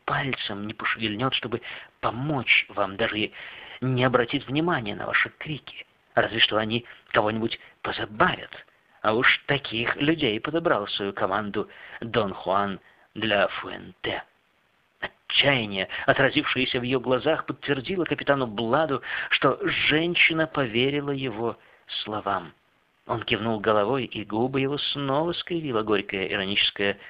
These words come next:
усмешка, от которой у женщины захолонуло сердце. «Да-да, мадам, вот как обстоит дело.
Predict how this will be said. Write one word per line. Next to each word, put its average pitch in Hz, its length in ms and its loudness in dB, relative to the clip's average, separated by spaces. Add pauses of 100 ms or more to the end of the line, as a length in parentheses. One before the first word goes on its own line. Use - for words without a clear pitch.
(100)
усмешка, 107 840 -2 (260)
от - 140 2
которой 98 280 0
у 95 80 -2
женщины 95 500 0 (280)
захолонуло 90 600 -2 (180)
сердце. - 460 -12 (540)
«Да-да, 113 760 2
мадам, 87 500 -2 (1000)
вот 120 380 2
как - 160 -2
обстоит 98 420 -4
дело. 65 380 -2